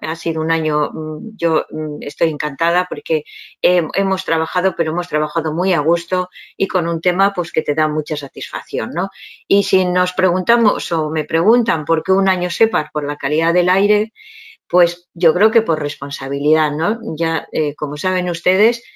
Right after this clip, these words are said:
durante muchos años hemos es-, exprimido al planeta, ¿no? Y gracias a que nos hemos apropiado de todos sus recursos, pues tenemos esta época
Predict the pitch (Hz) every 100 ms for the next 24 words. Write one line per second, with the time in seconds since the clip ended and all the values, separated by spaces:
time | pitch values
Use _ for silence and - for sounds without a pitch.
0 | _ - 170 165 160 160 170 165 190 202
1 | 196 208 214 240 262 - 180 185 190 170
2 | - - 180 - 160 170 196 185 165 160
3 | 156 180 196 214 202 208 160 165 190 160
4 | 151 - _ - - 160 160 156 175 175
5 | 175 170 170 202 208 180 147 175 175 180
6 | 170 170 - 185 208 220 214 165 - 156
7 | 170 180 180 170 160 170 180 196 208